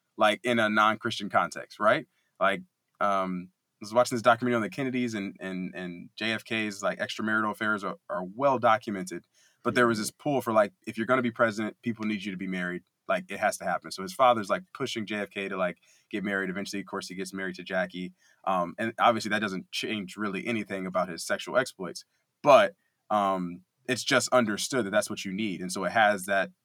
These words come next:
Speaker 1: yeah, it has that value to it. If you're in the hospital, you need someone who's going to make decisions ba-, on your behalf, someone who has access to your medical records. It's a
Speaker 2: Mm-hmm.
Speaker 1: safety net in a way,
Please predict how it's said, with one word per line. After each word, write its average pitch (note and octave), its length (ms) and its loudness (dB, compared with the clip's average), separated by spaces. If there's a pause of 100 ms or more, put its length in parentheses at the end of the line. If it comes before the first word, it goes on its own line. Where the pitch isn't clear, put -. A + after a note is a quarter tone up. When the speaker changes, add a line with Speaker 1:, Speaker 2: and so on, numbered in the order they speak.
(300)
Speaker 1:
yeah, G2 120 -6
it F2+ 60 -4
has G#2+ 160 2
that G#2+ 140 0
value G#2 340 4
to G#2 200 -4
it. G2+ 120 -4
If F#2 140 -8
you're G2+ 140 -2
in F#2+ 60 -4
the F#2 60 -4
hospital, G#2+ 340 2
you G2+ 80 -4
need G2 80 -6
someone G2+ 260 -6
who's G2 160 -10
going F#2+ 180 -8
to F#2 80 -12
make G2+ 220 -6
decisions G2+ 420 -6
ba-, G2 240 -6
on G#2 140 -4
your G2+ 100 -6
behalf, G2+ 440 2
someone F#2+ 240 -6
who F#2+ 80 -6
has F2+ 120 -6
access G2+ 360 -2
to - 100 -14
your G2+ 100 -6
medical G2+ 320 -4
records. G2 480 -4 (360)
It's - 140 -8
a G#2+ 40 -4
Speaker 2:
Mm-hmm. F#2+ 60 -2
Speaker 1:
safety C3+ 480 0
net F#2+ 240 -2
in G2 100 -8
a F#2 100 -6
way, F2 380 -4